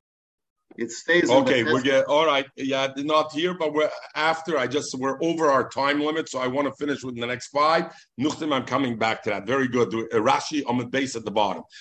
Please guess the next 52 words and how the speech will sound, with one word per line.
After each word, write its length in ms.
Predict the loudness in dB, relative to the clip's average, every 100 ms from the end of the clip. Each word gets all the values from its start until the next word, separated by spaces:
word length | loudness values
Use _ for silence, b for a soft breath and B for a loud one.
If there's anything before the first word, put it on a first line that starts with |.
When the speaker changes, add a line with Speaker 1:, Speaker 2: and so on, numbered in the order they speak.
| B
Speaker 2:
The 60 | 0
wide 300 | 4 4 4
lines, 380 | 2 2 0 -4
Rashi. 340 | -4 -4 -6 -4
Right, 240 | -4 -4
so 140 | -4
we're 80 | 0
gonna 140 | 0 0
come. 260 | -2 -6 -14 -8
E-, 200 | -8 -6
so, 200 | -8 -4
but, 320 | -4 -6 -6
I 160 | -2 -2
mean, 180 | -2
it's 200 | -4 -4
not 260 | 2 2 4 2
on 240 | 2 0
the, 100 | -4
but 160 | -6 -10 -2
let's, 260 | -2 -2 -2
let's 220 | -4 -4
deal 200 | -6 -8
with 100 | -10
that. 120 | -14 B B B B _ _ _ _ -20 _
So 140 | -12 -10
the 40 |
Gemara 340 | -4 -2 -2
says, 560 | -4 -4 -2 -4 -6 -16 _ _ -10
you 100 | -2
know 80 | 0
what? 400 | 2 0 -2 -10 _ _
The 80 | -6
Gemara, 320 | 0 2 2
you, 180 | 0 -2
the 120 | -4
reason 340 | -4 -6 -4
you 100 | -4
went 280 | -2 -4 -4
to 80 | -4
Reuven's 440 | -2 -2 -2 -4
father 460 | -4 -2 0 -2 -4
is 140 | -4 -6
'cause 160 | -10
you 80 | -8
said 220 | -4 -2
if 120 | -2
it's 140 | -4 -2
Reuven 260 | 0 0
himself, 420 | -4 -4 -6 -6 -6
there's 160 | -4
no 160 | -2 -4
chiddush 540 | 0 0 4 2 0